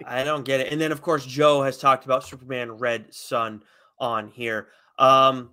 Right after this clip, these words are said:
but yeah, so that is it for us for this week, Joe. Um,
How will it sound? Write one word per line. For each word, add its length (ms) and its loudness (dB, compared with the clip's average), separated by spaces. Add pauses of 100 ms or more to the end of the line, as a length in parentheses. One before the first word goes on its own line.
(100)
but 80 -2
yeah, 200 2 (100)
so 420 -2 (140)
that 320 -4
is 340 -8
it 340 -6
for 280 -8
us 400 -6
for 240 -16
this 420 -14
week, 360 -12 (100)
Joe. 500 -6 (320)
Um, 600 -4